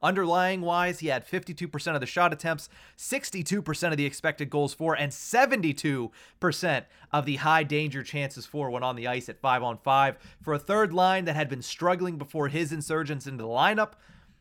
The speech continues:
that's really good signs for Kasperi Kapanen. Not to mention that two of his goals on Saturday were also on the power play, which you gotta absolutely love. And the one, the one was right after the power play. So basically,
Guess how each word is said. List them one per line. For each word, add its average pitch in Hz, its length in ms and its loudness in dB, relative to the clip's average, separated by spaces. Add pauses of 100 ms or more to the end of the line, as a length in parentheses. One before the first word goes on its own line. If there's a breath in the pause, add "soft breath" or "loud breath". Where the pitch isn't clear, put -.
(120 soft breath)
that's 147 160 -8
really 165 340 4
good 151 200 -2
signs 135 380 -2
for 131 100 -16
Kasperi 131 460 -2
Kapanen. 123 320 -2
Not 160 180 -2
to 214 60 2
mention 196 380 0
that 160 180 -6
two 240 220 -8
of 202 80 -6
his 175 140 -4
goals 165 260 -2
on 147 160 0
Saturday 147 560 4 (640 soft breath)
were 120 180 0
also 139 340 2
on 127 120 2
the 117 60 -6
power 117 320 4
play, 104 300 -8 (140)
which - 180 -12
you 127 80 -4
gotta 127 400 2
absolutely 117 580 0
love. 110 180 0
And 127 100 -2
the 120 60 0
one, 208 260 6 (400 soft breath)
the 175 80 -2
one 262 180 0
was 202 160 -2
right 196 200 4
after 254 200 2
the 139 80 -8
power 110 220 0
play. 123 160 -6
So 127 200 -6 (100)
basically, 185 640 -2